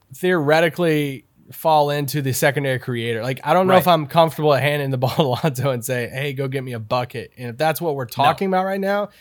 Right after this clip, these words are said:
Speaker 1: then I don't know if he fully fits it. But I, s-, I think he would, like, the role that Josh Richardson plays right now next to Luka, I think Lonzo would be great in that type of role next to Luka. If you had another guy, whether it was a wing guy, whatever, who could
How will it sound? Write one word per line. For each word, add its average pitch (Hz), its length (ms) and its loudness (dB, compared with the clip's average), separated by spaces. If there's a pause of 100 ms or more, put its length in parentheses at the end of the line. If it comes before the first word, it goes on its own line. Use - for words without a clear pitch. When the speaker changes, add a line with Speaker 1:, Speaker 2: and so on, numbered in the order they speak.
(100)
Speaker 1:
then 151 100 0
I 151 40 2
don't 170 140 2
know 165 80 2
if 139 80 -2
he 160 80 -4
fully 143 280 -2
fits 165 320 -4
it. 208 180 0 (340)
But 135 600 4
I, 170 140 10
s-, - 240 -2
I 151 100 2
think 180 300 0
he 185 180 -2
would, 160 260 0
like, 156 280 -2
the 180 80 2
role 160 280 6
that 175 120 2
Josh 156 340 4
Richardson 190 480 2
plays 214 540 -2 (240)
right 180 200 4
now 190 160 0
next 202 260 0
to 208 80 2
Luka, 220 460 2
I 147 120 0
think 151 260 -4
Lonzo 143 400 -2
would 139 100 -2
be 131 100 -6
great 127 340 -6
in 120 160 -8
that 117 180 -6
type 117 240 -4
of 107 60 -10
role 107 180 -8
next 101 220 -12
to 104 80 -16
Luka. 98 280 -16
If 113 140 -14
you 117 100 -10
had 135 220 -2
another 120 460 -4
guy, 107 400 -6 (180)
whether 139 240 -2
it - 20 -2
was 123 120 -4
a 117 80 -4
wing 120 260 -8
guy, 117 160 -4
whatever, 110 360 -8
who 117 100 -8
could 101 240 -16